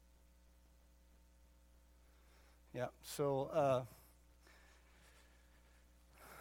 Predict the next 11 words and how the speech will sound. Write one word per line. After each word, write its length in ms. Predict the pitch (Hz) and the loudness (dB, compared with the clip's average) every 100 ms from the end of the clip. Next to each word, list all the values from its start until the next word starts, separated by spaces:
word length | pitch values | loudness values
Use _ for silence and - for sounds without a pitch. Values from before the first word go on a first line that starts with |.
| - 127 - - | -18 -18 -16 0
very 420 | 156 208 180 156 | 6 8 10 8
important. 500 | 156 - 196 170 156 | 6 6 8 8 6
It's 100 | 160 | 4
not 140 | 170 156 | 6 6
the 80 | |
only 220 | 170 170 143 | 6 6 4
time. 640 | - 135 127 147 165 160 - - - - - - - - - - - - - - - - - - - - - - | 2 2 2 0 -2 -8 -12 -20 -20 -20 -20 -20 -20 -20 -20 -20 -20 -20 -20 -20 -20 -20 -20 -20 -20 -20 -10 2
Let 80 | |
me 60 | 262 | 4
say 220 | - 220 | 10 10
this. 580 | 185 190 160 151 - - | 12 12 12 8 0 -6